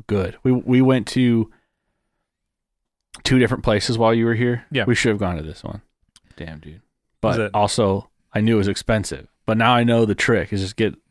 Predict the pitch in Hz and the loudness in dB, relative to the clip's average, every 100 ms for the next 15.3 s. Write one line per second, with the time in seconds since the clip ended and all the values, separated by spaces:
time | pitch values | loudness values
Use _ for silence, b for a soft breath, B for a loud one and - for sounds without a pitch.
0 | - 120 135 123 104 113 107 73 - 101 | -4 0 2 2 0 -2 -2 -4 -6 -6
1 | 90 - 90 - - _ _ _ _ _ | -4 -4 -4 -4 -12 _ _ _ _ _
2 | _ _ _ _ _ 117 110 101 92 98 | _ _ _ _ _ -2 0 -2 -2 -2
3 | 92 110 113 117 120 117 113 120 117 120 | 0 0 2 2 2 0 -2 -2 -2 -2
4 | 120 - _ _ _ - 107 107 101 - | -4 -8 _ _ _ -2 0 2 0 -4
5 | - 117 135 120 - - 123 120 117 107 | -4 0 2 2 -2 0 2 2 2 4
6 | 101 87 92 - 104 - 104 - 107 - | 2 0 -8 -6 -6 -4 -8 -4 -4 -4
7 | 101 90 - 101 95 - 107 101 104 95 | -6 -6 -8 -12 -4 0 0 0 0 0
8 | - - _ _ _ _ _ _ _ - | -4 -14 _ _ _ _ _ _ _ 0
9 | 127 117 113 107 110 101 123 107 98 - | 2 4 4 4 4 4 2 2 2 0
10 | 104 104 117 90 - 113 107 101 - - | -2 -2 -2 -4 -4 -2 0 -2 -2 -2
11 | 117 110 107 101 107 95 - 107 101 104 | 0 0 -2 0 0 0 -2 -4 -2 0
12 | 104 98 98 151 160 135 104 131 - 110 | 0 0 0 -2 0 0 2 2 2 2
13 | 104 - 123 107 98 - - 110 101 95 | 0 0 0 0 0 0 0 2 0 -2
14 | 120 113 101 90 85 92 104 92 82 - | -2 0 0 0 0 -2 -2 -2 -4 -2
15 | 104 80 82 | -2 -4 -10